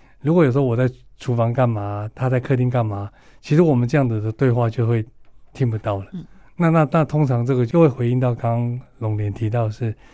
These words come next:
Speaker 1: 要有一点耐心。那可能我太太就会说：“啊，啊，我讲什么你都没有在听。”那，那你可能我，我就会说：“有啊，我在听啊。”可能就吵架了嘛，对啊，那可能就我跟你讲说，我可能就跟你讲说：“哎，我，我，我可能你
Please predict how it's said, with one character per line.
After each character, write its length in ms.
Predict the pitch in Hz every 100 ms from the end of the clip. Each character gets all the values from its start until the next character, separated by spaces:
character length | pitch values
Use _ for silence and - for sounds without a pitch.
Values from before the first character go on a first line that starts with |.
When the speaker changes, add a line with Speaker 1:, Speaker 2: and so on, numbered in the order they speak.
| - - -
Speaker 1:
要 100 | 160
有 160 | 131 117
一 40 |
点 160 | 117 113
耐 180 | 113
心。 440 | 101 - 110 107 110 - - - - -
那 160 | 170
可 200 | - 117
能 120 | 117
我 120 | 120 110
太 160 | 139
太 60 | 117
就 120 | 127
会 80 | 123
说 320 | 127 117 120 - - _ _
：“啊， 440 | - 147 185 175 - _ _ -
啊， 360 | 151 185 175 - _
我 140 | 170
讲 200 | 170 185
什 120 | 180 160
么 80 |
你 100 | 147
都 80 | 160
没 120 | 180
有 80 | 160
在 160 | 170 156
听。” 500 | - 151 156 156 151 - - - -
那， 180 | 190
那 140 | 196 180
你 160 | 170
可 100 | 143
能 160 | 143 139
我， 160 | 127 120
我 180 | 131 123
就 120 | 127
会 100 | 165
说 180 | 160 165 170
：“有 160 | 170
啊， 100 | 190
我 200 | 202 165
在 120 | 165
听 240 | 165 170 170
啊。” 80 | 165
可 140 | 123
能 100 | 123
就 80 | 143
吵 180 | - 113
架 260 | - 131
了 100 | 117
嘛， 100 | 110
对 100 | 120
啊， 140 | 143 170
那 160 | 165
可 160 | 139 117
能 200 | 123 135
就 180 | 156 143
我 80 | 120
跟 160 | 135
你 20 |
讲 160 | 123 110
说， 200 | 131 135 139 - - -
我 100 | 165
可 60 | 151
能 100 | 147
就 120 | 156
跟 160 | 151 135
你 20 |
讲 100 | 117
说 120 | 135
：“哎， 40 | 143
我， 160 | 120
我， 240 | 127 113 104
我 180 | 120 110
可 180 | - 110
能 160 | 123
你 140 | 120